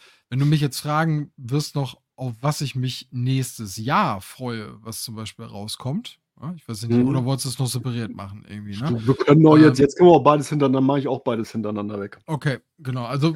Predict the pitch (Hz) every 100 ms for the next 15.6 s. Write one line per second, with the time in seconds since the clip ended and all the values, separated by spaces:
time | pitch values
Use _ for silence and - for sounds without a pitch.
0 | 139 139 170 156 - 156 165 156 147 127
1 | 156 143 120 - 139 143 - 135 120 113
2 | 123 147 127 107 131 151 160 156 151 151
3 | 147 139 139 139 139 139 - - 123 127
4 | 120 - 117 110 92 117 110 110 120 120
5 | 104 135 127 143 160 147 127 143 170 165
6 | 147 147 - 139 131 139 135 131 131 131
7 | 127 131 131 131 123 123 127 123 123 123
8 | 123 _ _ _ _ _ 123 127 123 123
9 | 120 107 104 104 - - _ _ _ 135
10 | 120 135 120 - 131 131 139 131 - 123
11 | 127 127 127 127 127 117 123 123 123 123
12 | _ _ _ _ _ - 143 _ - 143
13 | 135 - - 120 127 - 131 131 123 135
14 | 127 127 131 135 - - 123 120 127 127
15 | 101 - 117 117 120